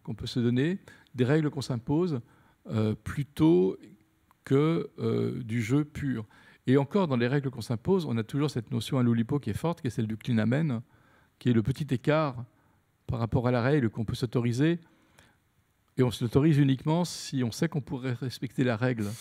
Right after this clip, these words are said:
Donc on sait qu'on peut respecter la règle, mais on s'en écarte. C'est pas tout à fait tricher, c'est-à-dire, euh,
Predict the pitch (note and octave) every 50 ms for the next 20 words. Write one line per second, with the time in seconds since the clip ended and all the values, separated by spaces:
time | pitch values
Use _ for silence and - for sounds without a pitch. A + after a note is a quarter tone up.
0 | - - - - _ _ - - - - A3+ - - B3+ - - A#2+ G#2 C3 A2+
1 | - A3 G#3 F#3+ D3+ - F3 D3+ C#3 - D3 - - D3 C#3+ C#3 C3+ D#3+ G3 A3
2 | F#3+ C#3+ A#2 - B2 C#3 D#3 D#3 - F3 D#3 D3 C#3 - C#3+ B2 - - - -
3 | - _ _ _ - _ _ _ _ _ - - B2+ - - G3 - G3 F3+ D#3
4 | E3 D#3 - - D3+ - - D3+ B2+ A#2 A2+ - B2+ G#2+ - A#2 G#2+ A#2 C3+ D3+
5 | C#3+ B2 A#2+ A#2 A2+ A2